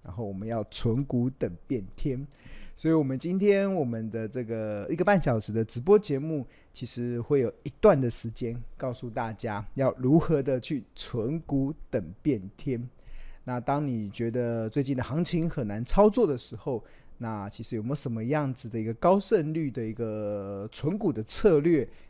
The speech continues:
可以协助大家在台股进入到盘整的过程中，能够很有耐心，而且很有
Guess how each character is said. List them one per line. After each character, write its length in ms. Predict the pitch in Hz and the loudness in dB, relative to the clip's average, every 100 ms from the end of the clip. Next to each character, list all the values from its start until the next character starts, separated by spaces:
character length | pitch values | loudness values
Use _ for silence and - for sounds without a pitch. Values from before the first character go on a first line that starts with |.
| - | -18
可 140 | - 131 | -4 -4
以 100 | 107 | -2
协 380 | - - 127 | -2 2 2
助 340 | 160 - 233 - - _ _ _ _ | 2 2 0 0 -8 _ _ _ _
大 160 | - 139 | -2 0
家 320 | 135 120 120 | 2 0 -2
在 320 | 120 135 120 | 0 0 2
台 220 | 107 - 135 | 0 0 0
股 200 | 127 107 | -2 -4
进 220 | - 127 | -2 -2
入 140 | 120 | -2
到 200 | 117 117 110 | 0 -2 -2
盘 340 | - 110 139 | -6 -4 -4
整 140 | 127 | -4
的 100 | 98 | -6
过 240 | 101 185 147 | 0 4 4
程 320 | - 110 110 | 2 -6 -6
中， 260 | 120 139 143 - | -2 -2 -2 -14
能 280 | - 117 123 | -8 -4 -4
够 260 | - 190 110 - - _ | 4 6 6 -4 -20 _
很 260 | - 139 185 | -4 0 4
有 260 | 202 104 117 | 4 4 -2
耐 280 | 160 196 143 | -2 0 0
心， 380 | 120 - 127 131 - | 0 -2 -4 -6 -8
而 100 | - | -6
且 160 | - | -6
很 200 | 95 127 | -4 -2
有 160 | 147 | -2